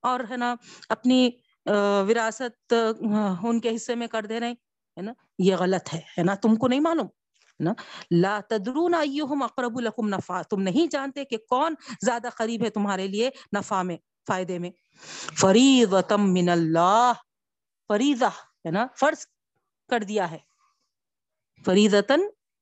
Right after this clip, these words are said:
فرض کر دیا ہے، مقرر کر دیا ہے، من اللہ، اللہ کی طرف سے، یہ، ہے نا، یہ تمام حصے اللہ کی طرف سے مقرر ہے۔ اللہ تعالیٰ جانتا ہے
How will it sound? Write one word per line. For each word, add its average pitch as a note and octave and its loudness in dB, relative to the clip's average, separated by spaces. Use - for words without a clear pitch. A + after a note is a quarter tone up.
فرض E4 2
کر B3+ 0
دیا G3 0
ہے، F#3+ -4
مقرر D#4 0
کر A3+ -4
دیا F3+ -6
ہے، C#3+ -14
من G#3 0
اللہ، G3+ -2
اللہ G#3 -4
کی F3 -10
طرف - -8
سے، D#3 -4
یہ، C#3+ -6
ہے D#3+ 0
نا، G3+ 2
یہ G#3 6
تمام F#3 -2
حصے C4+ -2
اللہ B3+ 0
کی G#3+ -10
طرف G#3 -6
سے G3+ -8
مقرر E3 -6
ہے۔ D3+ -12
اللہ F#3+ -4
تعالیٰ A3 -2
جانتا C4+ -2
ہے A3 -4